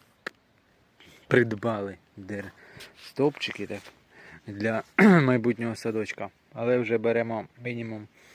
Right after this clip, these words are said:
три на три, тому що я брав там два на два, і вони рік і все, їм капець. А потрібно хоча б, щоб три роки постояли с-, стовпчики, поки рослинка вже більш-менш витягнеться.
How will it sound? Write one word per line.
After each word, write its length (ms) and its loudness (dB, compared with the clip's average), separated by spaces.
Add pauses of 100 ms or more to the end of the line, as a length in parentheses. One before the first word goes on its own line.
(380)
три 200 2
на 120 -2
три, 220 -2
тому 260 -10
що 160 -6
я 100 -4
брав 300 -6
там 200 -10
два 360 -2 (680)
на 160 -8
два, 340 0 (400)
і 120 -8
вони 380 -6 (720)
рік 320 4
і 60 -6
все, 240 -6
їм 220 -6
капець. 400 -6
А 40 -6
потрібно 400 -4
хоча 260 -4
б, 120 -6
щоб 200 -8
три 220 -2
роки 320 -4 (100)
постояли 500 -6
с-, 220 -18 (300)
стовпчики, 640 -6 (260)
поки 240 -4
рослинка 440 -6
вже 180 -6
більш-менш 540 -10 (960)
витягнеться. 800 2